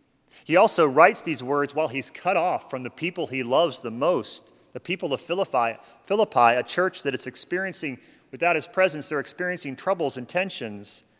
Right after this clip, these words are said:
fault lines that are threatening to tear them apart.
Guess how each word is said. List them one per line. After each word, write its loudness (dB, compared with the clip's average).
fault 2
lines -6
that -8
are 0
threatening 0
to -8
tear -2
them -8
apart. -6